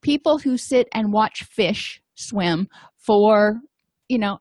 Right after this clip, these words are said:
about twenty minutes tend to be calmer. My son loved that. When he was little, he had a fish tank in his room,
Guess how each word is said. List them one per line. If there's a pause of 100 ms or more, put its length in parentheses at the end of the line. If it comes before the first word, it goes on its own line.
about
twenty
minutes (240)
tend
to
be
calmer. (460)
My
son
loved
that.
When
he
was
little,
he
had
a
fish
tank
in
his
room,